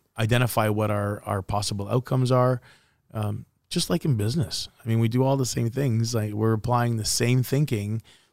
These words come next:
that we would to running a business, running a house, running a family, to what the government should be doing for us right now.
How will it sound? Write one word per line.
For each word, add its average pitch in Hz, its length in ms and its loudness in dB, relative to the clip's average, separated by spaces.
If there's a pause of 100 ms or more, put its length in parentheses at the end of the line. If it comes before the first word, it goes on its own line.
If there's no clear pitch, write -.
that 120 220 -4
we 123 160 2
would 117 320 2
to 110 500 0
running 117 320 2
a 117 60 2
business, 113 500 0
running 117 240 0
a 107 40 -2
house, 113 340 0
running 113 180 0
a 107 60 -4
family, 123 640 0 (460)
to 123 280 4
what 120 220 0
the - 80 -4
government 131 400 0
should 120 160 -4
be 110 80 -2
doing 107 240 -4
for 104 240 -6
us 101 140 -8
right 98 160 -8
now. 101 320 -10